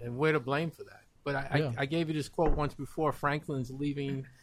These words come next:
Speaker 1: the Constitutional Convention, and the woman says, "Doctor Franklin, what have you given us?" And he said, "A republic,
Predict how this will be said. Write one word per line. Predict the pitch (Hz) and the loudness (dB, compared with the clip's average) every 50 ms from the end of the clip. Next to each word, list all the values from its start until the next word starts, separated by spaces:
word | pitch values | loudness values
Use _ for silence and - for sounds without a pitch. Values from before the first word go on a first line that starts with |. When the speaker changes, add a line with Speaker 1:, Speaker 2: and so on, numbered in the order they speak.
| - _ _ _ - | -20 _ _ _ -12
Speaker 1:
the | - | -6
Constitutional | - - 135 131 - - - - - 151 131 - - 135 131 | -2 0 0 0 -2 -4 -8 -8 -8 -8 -6 -6 -6 -6 -4
Convention, | - - 123 113 127 131 135 131 - - 123 123 120 117 110 110 113 | -4 -4 -4 -4 -4 -4 -6 -6 -8 -10 -10 -8 -8 -8 -6 -8 -8
and | 110 113 | -6 -6
the | 113 | -4
woman | 120 135 139 131 - | -4 -2 -2 -2 -4
says, | - - 135 120 110 - - _ _ _ _ _ _ _ _ _ | -4 -6 -10 -10 -10 -14 -20 _ _ _ _ _ _ _ _ _
"Doctor | 127 127 123 - - | -6 -6 -6 -6 -10
Franklin, | - - 147 135 139 139 135 123 | -8 -4 -2 -2 -2 -4 -4 -4
what | 123 131 131 | -2 -2 -2
have | 127 120 127 | -2 -4 -8
you | 113 | -6
given | 110 139 143 143 127 | -4 -4 -2 -2 -4
us?" | 95 98 - - 107 | -6 -6 -8 -10 -10
And | 107 | -10
he | 110 104 | -12 -12
said, | - - 123 113 110 110 | -12 -10 -10 -10 -10 -6
"A | 107 | -4
republic, | 113 110 - _ - 165 170 151 123 95 - | -4 -4 -4 _ 0 0 0 0 -2 -6 -8